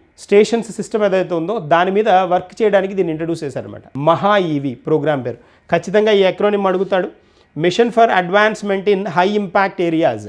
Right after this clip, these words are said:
హై ఇంపాక్ట్ ఏరియాస్ అనుసంధాన్ నేషనల్ రీసెర్చ్ ఫౌండేషన్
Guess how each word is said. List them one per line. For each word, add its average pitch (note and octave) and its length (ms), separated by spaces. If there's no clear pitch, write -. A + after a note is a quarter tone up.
హై F#3+ 120
ఇంపాక్ట్ G3+ 680
ఏరియాస్ F#3+ 420
అనుసంధాన్ G#3+ 800
నేషనల్ G3 400
రీసెర్చ్ G3 340
ఫౌండేషన్ F3 520